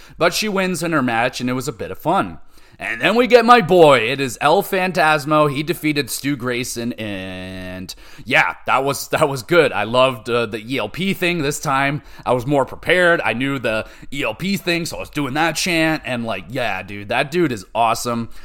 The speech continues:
Stu Grayson, I was like, "Oh shit, I remember that guy." He, I haven't seen him around in a while, and that was a fun match. And then you get, uh, this was kind of the first one that people started going banana for.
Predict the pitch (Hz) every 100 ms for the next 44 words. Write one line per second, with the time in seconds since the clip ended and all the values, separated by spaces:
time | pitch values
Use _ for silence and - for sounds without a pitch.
0 | - - 233 139 151 185 - 233 170 147
1 | 147 160 180 208 190 - 131 156 123 113
2 | 98 95 95 107 120 143 156 107 120 104
3 | 98 110 104 123 147 135 139 139 127 127
4 | 120 120 120 117 - - - 175 185 -
5 | 190 185 180 82 - - - - - -
6 | - - - 104 123 151 165 160 143 123
7 | 127 113 - - - - - 95 95 127
8 | 147 135 127 101 127 127 120 110 107 107
9 | - 135 - 123 117 107 123 110 - 107
10 | 101 110 101 95 95 120 156 151 - 131
11 | 127 123 120